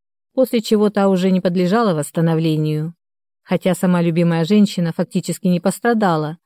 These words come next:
немного полечилась своими собственными методами и снова в строю. Конечно, ей ещё помогла воспрянуть ненависть. Она не хочет, чтобы что-то досталось сестрице. Но парню было непонятно, почему она так сестрицу ненавидит.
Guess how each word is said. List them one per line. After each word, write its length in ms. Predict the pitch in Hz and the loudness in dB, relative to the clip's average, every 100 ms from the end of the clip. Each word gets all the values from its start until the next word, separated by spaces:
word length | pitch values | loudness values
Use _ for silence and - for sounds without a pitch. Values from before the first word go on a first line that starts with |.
| _ _ _ _ | _ _ _ _
немного 360 | 208 240 247 196 | 2 4 2 -2
полечилась 560 | 196 196 - 214 180 | 0 -2 2 2 2
своими 260 | - 180 175 | 0 0 0
собственными 560 | 190 165 - 175 175 | -2 -4 -2 0 2
методами 720 | 185 226 214 151 160 160 160 - | 4 2 0 -4 -2 -4 -6 -4
и 100 | 214 | -6
снова 320 | 214 208 165 | 0 0 0
в 40 | - | -4
строю. 560 | - 196 190 160 170 _ _ _ _ _ _ _ - | -2 0 0 -2 -6 _ _ _ _ _ _ _ -2
Конечно, 440 | 190 254 262 240 | 0 0 0 -2
ей 280 | 226 226 226 | 0 2 0
ещё 200 | - 220 | 0 -2
помогла 380 | 214 220 208 208 | 2 2 2 0
воспрянуть 500 | 202 - 202 214 269 | 0 0 2 2 2
ненависть. 680 | 240 170 151 147 - _ _ _ | 2 2 -2 -6 -10 _ _ _
Она 200 | - 190 | 0 4
не 120 | 208 202 | 4 4
хочет, 320 | 262 226 180 | 0 -4 -6
чтобы 260 | - 160 | -4 -4
что-то 280 | - 180 165 | -2 -2 0
досталось 480 | 165 165 175 165 160 | 0 0 0 0 0
сестрице. 760 | 190 - 175 160 - 160 156 - _ _ _ _ | -4 -4 -2 -2 -4 -10 -10 -14 _ _ _ _
Но 160 | 190 190 | -2 0
парню 360 | 233 220 220 | 0 2 4
было 220 | 202 208 | 4 4
непонятно, 800 | 202 196 202 214 226 - 156 156 - | 2 2 2 2 0 -4 -6 -8 -8
почему 420 | 180 - 165 160 180 | -8 -6 -4 -2 0
она 160 | 190 | 0
так 160 | 185 175 | -2 -4
сестрицу 500 | 185 - 190 - 180 | -6 -4 -4 -2 -2
ненавидит. 640 | 180 180 180 180 165 | 0 2 0 -2 -2